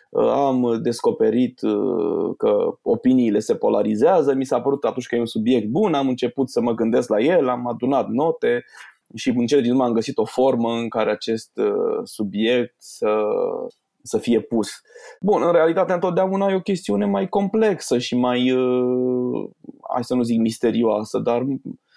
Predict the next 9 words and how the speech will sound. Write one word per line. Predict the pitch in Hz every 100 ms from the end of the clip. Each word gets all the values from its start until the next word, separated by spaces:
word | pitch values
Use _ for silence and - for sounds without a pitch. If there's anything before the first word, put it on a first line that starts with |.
| _ _ _
mai | - 165 165
puțin | 180 - 202 180
controlabilă | 160 131 131 123 117 107 113 107
de | 104 107
către | 107 98 101 98 98
cel | - 104
care | 101 98 95
face | - 101 107 90
un, | 90 95